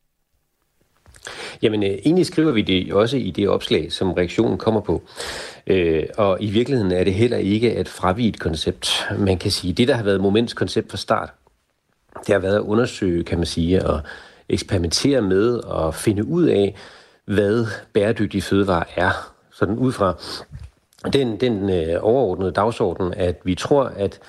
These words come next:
det fuldstændig at ændre på, øh, hvad kan man sige, øh, måden, vi spiser på og tænker på om fødevarer, kan være en vigtig brik i sådan en, en samlet grøn transition af, af samfundet.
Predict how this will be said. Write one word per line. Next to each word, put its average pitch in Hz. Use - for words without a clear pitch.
det 120
fuldstændig 131
at 92
ændre 123
på, 104
øh, 80
hvad 104
kan 92
man 87
sige, 85
øh, 87
måden, 104
vi 98
spiser 143
på 110
og 87
tænker 139
på -
om 101
fødevarer, 104
kan 113
være 95
en 98
vigtig 117
brik 107
i 98
sådan 95
en, 90
en 98
samlet 101
grøn 107
transition 95
af, 80
af 82
samfundet. 90